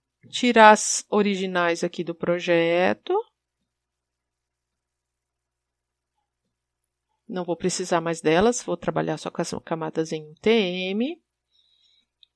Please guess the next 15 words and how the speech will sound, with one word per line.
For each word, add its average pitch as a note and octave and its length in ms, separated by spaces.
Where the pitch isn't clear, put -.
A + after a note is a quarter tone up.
Hum, A#3 1400
eu A3+ 100
fiz F#3+ 200
alguma F#3 240
coisa C#4 180
errada F#4 340
aqui. G3 1200
O - 220
que F#3 140
que - 120
eu B3+ 60
fiz C#4+ 180
errado? A3 560
Vamos F3+ 220
ver. C#4 420